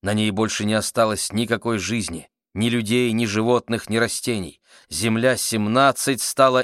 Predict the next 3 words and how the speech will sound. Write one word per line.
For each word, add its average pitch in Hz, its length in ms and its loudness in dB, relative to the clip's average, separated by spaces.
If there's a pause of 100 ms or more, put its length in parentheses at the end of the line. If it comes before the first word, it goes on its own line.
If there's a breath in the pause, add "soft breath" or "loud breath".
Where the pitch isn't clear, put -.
(100)
идеально 127 760 4
гладкой 113 680 2
жемчужиной, 139 1000 0